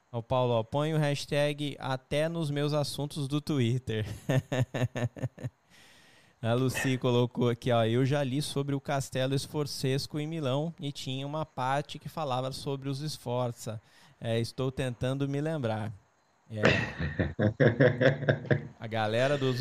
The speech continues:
Speaker 1: Sforza, vou te falar, viu? <laughs>
Speaker 2: É, é tudo nosso lá, viu, Carlão? Eu já tentei entrar lá com, com o Uso Capião, porque faz parte da minha família, mas tá difícil.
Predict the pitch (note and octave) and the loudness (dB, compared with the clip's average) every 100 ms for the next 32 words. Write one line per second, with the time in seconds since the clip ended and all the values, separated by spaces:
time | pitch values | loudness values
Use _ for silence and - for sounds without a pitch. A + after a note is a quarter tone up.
0 | A2+ - A2+ B2+ C#3 G3 G3+ - A3+ G3 | -2 0 2 2 0 -4 -8 -6 -4 0
1 | D3+ A#2+ B2 D3 C4 A3+ A#3 - A2+ A#2+ | 2 2 0 -2 -4 -8 -12 -4 -2 -2
2 | - - - - - _ _ _ G2 G2 | -2 -6 -6 -8 -10 _ _ _ 6 8
3 | F2 - G#2 G3 G3+ D#3+ C#3 C#3 A#2+ A#2 | 8 8 8 10 10 10 8 8 8 8
4 | B2 D3+ C3 G#2+ E2+ - A2 F#2 B2+ D#3 | 8 8 8 8 4 0 2 6 6 6
5 | C#3+ C3 A#2 A2 G#2 G2 - F#2+ D#2 D#2 | 6 6 6 8 10 8 6 2 2 6
6 | G2+ F#2+ G2+ F2+ G2+ A#2 - G2+ G2 F#2+ | 6 8 6 8 8 6 2 2 2 4
7 | G2+ G2+ G2+ F2+ F2 G2 B2 B2+ B2 C3 | 4 6 6 6 6 8 8 8 8 6
8 | A#2+ F#2 E2+ - - | 4 2 2 -2 -12